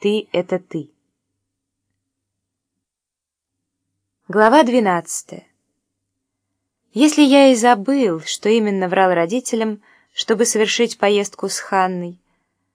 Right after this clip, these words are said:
то хорошо помню, какую цену мне пришлось заплатить, чтобы остаться дома одному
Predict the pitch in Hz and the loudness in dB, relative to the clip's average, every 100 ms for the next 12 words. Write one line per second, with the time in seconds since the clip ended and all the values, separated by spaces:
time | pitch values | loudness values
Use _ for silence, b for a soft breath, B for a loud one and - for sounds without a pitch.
0 | _ - 208 247 262 359 349 - 233 180 | _ -6 0 2 2 0 0 2 2 2
1 | 180 175 190 196 180 170 - 247 254 240 | -2 -2 -2 0 -2 -2 -4 -2 -2 -4
2 | 226 b b b - 262 320 262 233 262 | -6 b b b -2 0 4 2 4 2
3 | 220 233 233 220 - 165 151 - - _ | 2 0 0 0 -2 -10 -12 -18 -20 _
4 | _ - - 180 165 - 190 190 - 160 | _ -8 -2 0 0 2 0 0 -4 -2
5 | 185 170 160 147 151 147 170 220 | 0 2 0 0 -2 -6 -6 -10